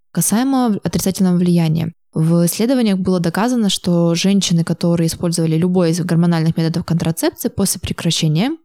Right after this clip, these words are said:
мет-, э, использования этого метода, беременеют с той же скоростью и качеством, скажем, как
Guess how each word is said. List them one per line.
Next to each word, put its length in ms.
мет-, 220
э, 200
использования 440
этого 220
метода, 320
беременеют 500
с 80
той 160
же 140
скоростью 720
и 720
качеством, 440
скажем, 400
как 260